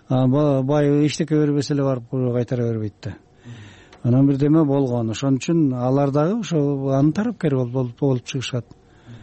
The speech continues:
Тиги оокатын берип атса, бөлүшүп атса, анан эмне кылат? А, жанагы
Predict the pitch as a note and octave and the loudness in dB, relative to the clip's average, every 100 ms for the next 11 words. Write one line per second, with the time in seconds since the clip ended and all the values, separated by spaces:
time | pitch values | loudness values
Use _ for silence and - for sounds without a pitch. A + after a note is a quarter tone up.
0 | G#2+ - C#3+ C3+ C3+ C#3 D3 C3 C#3 D3 | -20 -2 2 4 4 2 0 2 2 2
1 | C#3 - A#2 A2 G#2+ B2 C#3+ - C#3+ - | 0 -4 -6 -6 -4 -2 -2 -2 -4 -4
2 | A#2 A#2 A#2+ A#2+ - - - - _ C#3+ | -6 -2 -2 -4 -10 -20 -20 -20 _ 2
3 | C3+ A2 G2+ A#2+ A#2 A#2+ B2+ - D3 C3+ | 2 2 -2 -4 -6 -6 -10 -10 -2 -2
4 | C3+ C#3+ - - C3 C#3 D3 D#3 | -2 -6 -8 0 2 4 2 0